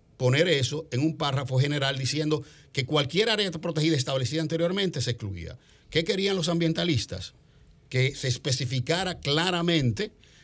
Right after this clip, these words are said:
cuáles eran esas áreas, eh, desde el punto de vista de la coordenada técnico, y con eso se estuvo trabajando hasta muy tarde ayer. Se va a presentar hoy como una adenda al Congreso, que se abre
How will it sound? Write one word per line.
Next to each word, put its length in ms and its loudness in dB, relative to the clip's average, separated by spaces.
cuáles 400 2
eran 400 2
esas 300 -2
áreas, 440 0
eh, 300 2
desde 160 0
el 80 -2
punto 240 0
de 60 -2
vista 200 -2
de 80 2
la 140 0
coordenada 640 0
técnico, 460 2
y 80 -2
con 160 -2
eso 160 0
se 80 -4
estuvo 320 0
trabajando 460 -2
hasta 220 -4
muy 160 0
tarde 260 -2
ayer. 360 2
Se 160 -4
va 100 0
a 40 -2
presentar 540 -2
hoy 320 4
como 180 0
una 140 2
adenda 480 2
al 320 -4
Congreso, 480 0
que 120 -8
se 140 -8
abre 440 0